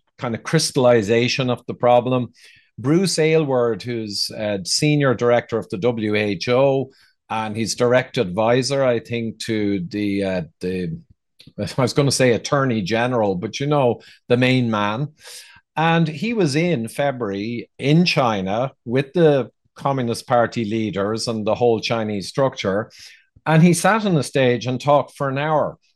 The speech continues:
uh, mostly nonsense. But he showed the graph of China's Gompertz curve. We, we realized very quickly there's a Gompertz curve, just like Spanish flu, nineteen eighteen, same thing.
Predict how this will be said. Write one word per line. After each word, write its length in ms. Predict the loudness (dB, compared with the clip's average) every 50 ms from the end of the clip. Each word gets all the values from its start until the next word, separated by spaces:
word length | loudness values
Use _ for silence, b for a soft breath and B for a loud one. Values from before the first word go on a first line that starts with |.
| _ _ -12
uh, 80 | -8 -4
mostly 460 | 0 2 2 2 0 -2 -6 -6 -4
nonsense. 580 | -4 -6 -6 -6 -8 -8 -8 -8 -8 -8 -10 b b b b b b b b b _ _ -2
But 340 | 2 4 4 4 4 2 -2 -6 -8 _ _ _ _ _ _ _ _ _ _ _
he 240 | -16 -8 -4 -2 0
showed 420 | 0 2 4 4 4 4 2 2 -2
the 60 | -2
graph 600 | 2 2 2 4 4 2 0 0 -4 -10 -14 -10 -4
of 300 | 0 0 0 -2 -2 -6
China's 760 | -4 0 2 2 2 2 2 0 -2 -2 -4 -6 -8 -8 -6
Gompertz 580 | -4 -4 -2 -2 -2 0 0 0 0 -2 -6 -4
curve. 500 | 0 2 2 2 2 0 -2 -4 -8 -14 _ _ _ _ -8
We, 320 | -6 -6 -4 -6 -6 -10 _ -6
we 160 | -4 -4 -4
realized 640 | -4 -4 0 2 4 4 4 4 4 2 2 0 2
very 180 | 2 2 2
quickly 380 | 0 -2 -4 -4 -4 -4 -4 -4
there's 180 | -4 -4 -2
a 80 | -2 -2
Gompertz 500 | 0 0 -2 -2 -2 -2 -2 -2 -2 -4 -2
curve, 340 | 2 2 2 2 2 -2 -4
just 220 | -8 -6 -2 -2
like 160 | -2 -2 -2
Spanish 400 | -4 -6 -4 -4 -4 -4 -6 -4
flu, 180 | -2 -2 -2 0
nineteen 380 | 0 -2 -2 -2 -2 -2 -2
eighteen, 440 | -2 -2 -2 -2 -2 -2 -2 -4 -6 _
same 320 | -6 -2 0 0 0 0
thing. 320 | -2 -2 -2 -2 -2 -4